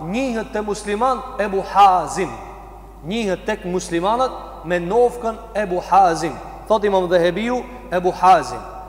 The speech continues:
Selametu ibn Dinar, el Imamul Qudwa, imam edhe shembulltir. Shiko, vëllezër, imamave dietarë nuk i ikin këto përshkrime. Imam, shembulltir,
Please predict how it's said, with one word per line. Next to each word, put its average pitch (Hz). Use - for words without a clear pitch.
Selametu 202
ibn 185
Dinar, 185
el 165
Imamul 202
Qudwa, 165
imam 202
edhe 202
shembulltir. 170
Shiko, 208
vëllezër, 202
imamave 196
dietarë 175
nuk 196
i 269
ikin 208
këto 180
përshkrime. 151
Imam, 170
shembulltir, 180